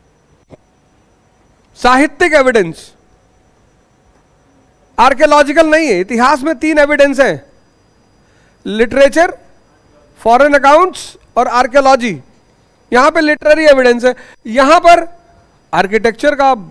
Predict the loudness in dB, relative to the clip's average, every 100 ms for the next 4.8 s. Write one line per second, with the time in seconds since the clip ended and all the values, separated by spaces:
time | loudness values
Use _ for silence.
0 | -20 -4 -2 2 0 0 -2 0 0 0
1 | -2 -4 -12 _ -6 -2 0 0 0 0
2 | 0 0 2 2 2 0 -2 -16 -16 -10
3 | -10 -2 -2 -2 -4 -4 -4 -6 -2 0
4 | 0 0 -4 0 0 0 2